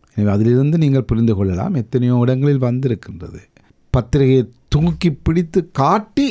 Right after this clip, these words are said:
அவர் விமர்சித்திருக்கிறார் பத்தித்துறையில். பின்னர் மிக அண்மையில் சொல்லியிருக்கின்றார், "வேறொரு ஊடகத்தின் பெயரை குறிப்பிட்டு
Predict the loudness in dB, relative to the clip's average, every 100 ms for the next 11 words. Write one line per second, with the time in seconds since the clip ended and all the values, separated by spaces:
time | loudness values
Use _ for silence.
0 | -4 -2 0 2 2 0 -2 -6 -4 -8
1 | -8 -10 -12 -20 -20 -20 _ _ _ _
2 | -4 -2 -4 -6 -8 -10 -20 -20 -20 _
3 | _ _ -2 2 2 0 -4 -6 -2 0
4 | 2 0 2 2 2 4 2 2 0 -6
5 | -18 -20 -20 -10 -2 2 4 2 2 0
6 | 0 0 0 -2 -8 -16 -20 _ 0 2
7 | 2 2 2 4 2 2 0 0 2 2
8 | 2 0 0 -2 0 -2 0